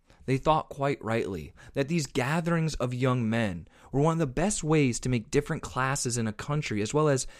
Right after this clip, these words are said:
the units of different civilizations, well acquainted with each other and to promote better understanding.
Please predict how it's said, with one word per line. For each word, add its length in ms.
the 80
units 520
of 100
different 280
civilizations, 960
well 160
acquainted 460
with 240
each 240
other 240
and 160
to 60
promote 440
better 380
understanding. 840